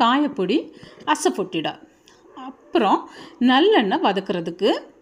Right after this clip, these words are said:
உப்பு, ஹிமாலயன் சால்ட் எடுத்திருக்கேன், ஆர்டினரி உப்பு கூட தேவையான அளவு எடுத்துக்கலாம். புளி இரண்டு தேங்காய்ங்கிறதுனால மு-, ரெண்-, ஒரு எலுமிச்சம்பழம் அளவுக்கு எடுத்திருக்கேன். இதை நம்ம வதக்கி, நீங்க வதக்கி வச்சுக்கலாம். நீங்க முதல்ல செய்யும்போது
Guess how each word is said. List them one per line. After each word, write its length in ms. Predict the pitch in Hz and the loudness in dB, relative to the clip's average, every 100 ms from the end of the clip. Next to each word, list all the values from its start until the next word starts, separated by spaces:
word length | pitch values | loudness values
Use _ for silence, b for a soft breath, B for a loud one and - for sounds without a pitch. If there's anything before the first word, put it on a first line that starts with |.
| _ - - | _ -20 -8
உப்பு, 420 | 247 330 330 - 254 | 2 2 2 2 2
ஹிமாலயன் 480 | 196 254 285 269 240 | 4 2 2 0 0
சால்ட் 240 | 220 208 208 | -4 -4 -4
எடுத்திருக்கேன், 400 | 185 202 311 202 | -6 -2 -2 0
ஆர்டினரி 360 | 185 220 240 185 | -2 -4 -2 -4
உப்பு 140 | 185 | -4
கூட 180 | 185 254 - | -6 -4 -2
தேவையான 340 | 214 208 185 165 | -2 -2 -2 -2
அளவு 160 | 175 | -2
எடுத்துக்கலாம். 540 | 208 - 165 165 208 - B B B B _ | -4 -6 -6 -2 -2 -4 B B B B _
புளி 320 | 339 403 320 269 - B - | 2 4 4 2 -2 B -4
இரண்டு 360 | 262 370 440 466 | 0 0 0 -2
தேங்காய்ங்கிறதுனால 920 | 247 247 262 262 220 196 190 170 233 440 | -2 0 0 0 -2 -2 -2 -2 -2 0
மு-, 220 | 330 254 233 | 2 2 2
ரெண்-, 220 | 339 349 | 0 0
ஒரு 200 | 269 349 269 | 2 2 4
எலுமிச்சம்பழம் 720 | 294 403 427 370 233 214 180 | 2 2 0 2 2 2 0
அளவுக்கு 300 | 196 190 415 | 0 -2 0
எடுத்திருக்கேன். 580 | 269 190 185 165 185 - B B B B B B B B - | 0 0 -6 -8 -10 -10 B B B B B B B B -2
இதை 240 | 339 269 | 0 2
நம்ம 200 | 285 254 | 2 2
வதக்கி, 380 | 254 208 240 320 | 0 -2 0 2
நீங்க 380 | 339 226 190 226 220 | 4 2 -2 -6 -4
வதக்கி 320 | 349 - 285 | -4 -4 -2
வச்சுக்கலாம். 480 | 392 - - 151 - b b b b b b b - - - - - _ - - - - - | -4 -4 -8 -10 -12 b b b b b b b -20 -20 -20 -20 -20 _ -16 -16 -18 -14 4
நீங்க 220 | 311 381 | 6 6
முதல்ல 340 | 285 247 392 427 | 6 4 4 4
செய்யும்போது 440 | - 226 190 196 | 2 0 -2 -4